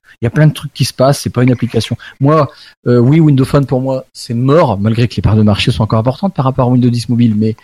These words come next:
pour moi, dans ma tête, c'est tout. Je ne parle plus de Windows Phone.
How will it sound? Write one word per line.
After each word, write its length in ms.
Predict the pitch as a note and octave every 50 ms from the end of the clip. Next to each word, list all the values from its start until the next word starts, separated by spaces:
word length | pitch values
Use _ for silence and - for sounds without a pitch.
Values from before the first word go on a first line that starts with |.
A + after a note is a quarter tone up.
| _ _
pour 120 | _ - B2
moi, 120 | C#3 C#3+
dans 100 | C3+ A#2+
ma 100 | - C3+
tête, 200 | - D3+ D3+ -
c'est 100 | - -
tout. 160 | - - D#3+
Je 100 | C#3+ B2
ne 80 | A2 G2+
parle 200 | G2 - - G#2+
plus 160 | - - E3
de 80 | C#3+ B2
Windows 320 | A2+ A#2 A#2+ A#2+ A2+ A2+ G#2
Phone. 460 | - - - - D3 C#3 A#2 G2+